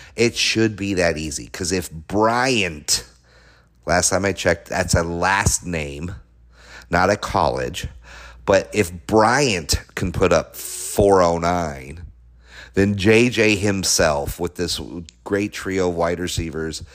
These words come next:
and then also the tight ends should be able to put up five hundred passing yards. I, yeah, I think you will have at least one one hundred yard rusher.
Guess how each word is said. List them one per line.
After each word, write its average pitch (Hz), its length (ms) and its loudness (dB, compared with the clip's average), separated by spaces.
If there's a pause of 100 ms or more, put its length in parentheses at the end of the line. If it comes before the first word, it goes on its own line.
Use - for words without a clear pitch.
(220)
and 87 220 -2
then 85 120 0
also 85 640 2
the 90 140 -4
tight 82 340 0
ends 73 320 -4 (320)
should 123 440 4
be 92 220 2
able 92 560 0 (160)
to 101 180 -2
put 90 220 0
up 87 180 0
five 85 380 0
hundred 82 300 -2
passing 69 460 -10
yards. 53 360 -20 (1600)
I, 95 240 2 (200)
yeah, 95 180 0
I 117 120 4
think 139 220 -2
you 117 140 2
will 98 220 4
have 101 180 2
at 87 140 2
least 95 240 -2
one 90 340 4
one 90 120 0
hundred 87 260 -2
yard 82 180 -2
rusher. 82 480 -4